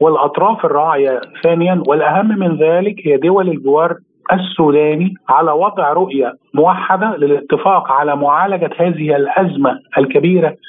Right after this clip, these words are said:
التي يعاني منها السودان والتي سيكون لها ارتدادات خطيرة على دول الجوار، العمل على بناء إجراءات الثقة ما بين الأطراف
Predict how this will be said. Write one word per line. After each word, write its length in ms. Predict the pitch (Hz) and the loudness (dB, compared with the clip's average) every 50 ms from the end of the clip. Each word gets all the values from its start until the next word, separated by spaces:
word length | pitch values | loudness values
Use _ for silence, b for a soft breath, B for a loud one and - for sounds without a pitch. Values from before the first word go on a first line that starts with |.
| B B B - | B B B 0
التي 260 | 135 160 160 165 165 | 2 2 2 0 0
يعاني 380 | 147 143 139 151 185 185 175 165 | 0 2 2 2 0 0 -2 -2
منها 200 | 170 180 180 170 | -2 -2 -2 -2
السودان 420 | 147 143 - 147 143 165 180 180 | -4 -4 -2 0 0 2 0 2
والتي 380 | 170 160 156 165 175 170 180 - | 0 0 0 0 -2 -2 -4 -2
سيكون 360 | - 151 147 - - 175 180 | 0 0 0 2 0 0 0
لها 120 | 180 180 | 2 0
ارتدادات 460 | 180 - - - 143 151 151 160 180 - | 0 -2 -4 -2 0 0 2 2 0 0
خطيرة 400 | - 160 156 - 185 170 151 143 | 0 -2 -2 0 0 0 2 2
على 260 | 131 135 143 143 139 | 2 2 0 0 0
دول 200 | 156 160 165 156 147 139 | 0 0 0 0 0 -2
الجوار، 360 | - 139 143 165 185 208 214 208 - b b b b b b - | 0 0 2 2 2 0 -2 -4 -12 b b b b b b 0
العمل 520 | 156 151 143 151 185 220 226 214 180 160 | 2 2 2 2 0 0 -2 -2 -2 0
على 360 | 143 147 165 185 180 175 170 - - _ _ - _ _ _ - | 0 0 0 -2 -2 -4 -4 -6 -10 _ _ -20 _ _ _ -2
بناء 420 | 139 151 156 185 208 190 - - - - - | 0 0 2 2 0 0 -2 -6 -10 -6 -4
إجراءات 500 | 147 139 147 143 139 - - 190 202 196 - - | 0 0 2 2 2 2 0 -2 -2 -4 -4 -6
الثقة 600 | 170 156 - - - 190 170 - - 135 123 - - _ _ | -6 -6 -6 -4 -2 -2 -2 0 0 -4 -4 -4 -8 _ _
ما 120 | 147 143 143 | -2 0 2
بين 320 | 143 160 170 175 156 147 139 131 - - - 139 | 2 2 2 2 0 0 -2 -2 -4 -4 -2 0
الأطراف 560 | 131 135 131 135 160 - - - 175 175 | 0 2 2 0 0 -2 0 0 0 0